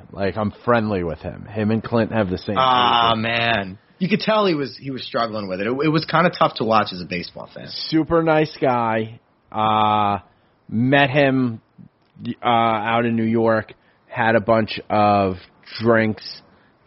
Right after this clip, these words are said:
Speaker 1: and then, um, you know, just, you know, hung out. And he was just a regular ass dude who was, it was twenty seventeen.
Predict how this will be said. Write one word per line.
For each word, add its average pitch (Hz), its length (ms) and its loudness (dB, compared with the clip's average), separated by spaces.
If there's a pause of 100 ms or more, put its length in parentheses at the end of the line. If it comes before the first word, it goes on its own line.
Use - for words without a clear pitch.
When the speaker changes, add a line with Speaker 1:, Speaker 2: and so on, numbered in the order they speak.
(140)
Speaker 1:
and 107 220 4
then, 98 300 2
um, 87 720 2 (3000)
you 131 180 2
know, 95 420 2 (920)
just, 143 320 -2
you 185 140 0
know, 180 100 4
hung 170 240 0
out. 165 300 0
And 135 100 2
he 151 60 4
was 135 100 2
just 123 120 -8
a 151 60 2
regular 127 540 2
ass 127 260 2
dude 131 380 0
who 123 140 0
was, 117 260 2
it 127 60 0
was 123 140 2
twenty 147 260 2
seventeen. 123 640 0